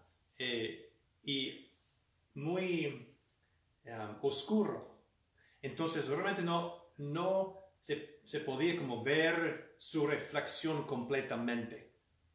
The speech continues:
Fue en parte su reflexión, pero no, no completamente, no totalmente.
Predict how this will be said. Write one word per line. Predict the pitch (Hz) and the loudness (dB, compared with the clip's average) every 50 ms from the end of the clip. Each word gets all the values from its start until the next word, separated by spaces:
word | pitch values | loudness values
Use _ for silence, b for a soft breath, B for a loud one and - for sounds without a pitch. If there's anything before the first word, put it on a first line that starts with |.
| _ _ _ _ | _ _ _ _
Fue | - 165 170 170 165 | -4 2 4 4 6
en | 151 139 131 - | 4 2 0 0
parte | - 202 208 214 208 208 - 156 135 | 4 6 8 8 6 6 4 2 2
su | - - 156 147 139 | 2 2 2 2 2
reflexión, | 143 139 - - - 135 131 127 - - - 156 156 143 123 110 | 2 2 0 -2 -4 -4 -4 -4 -2 -4 -2 0 0 0 -2 -2
pero | - - - 117 | -4 -4 -4 -4
no, | 120 135 151 170 170 170 B B B B _ _ _ _ - | -2 -2 -2 -2 -2 -6 B B B B _ _ _ _ -6
no | 135 151 156 - | -4 -2 -2 -2
completamente, | - 160 147 - 151 143 - 151 135 131 131 127 - 120 | -4 -4 -2 0 0 0 0 0 0 -2 -2 -4 -4 -2
no | 123 143 151 | -2 -2 -2
totalmente. | 151 165 160 170 165 - - 131 131 - - - - - | -2 -4 -2 -2 -2 -2 -2 -4 -4 -6 -8 -14 -16 -18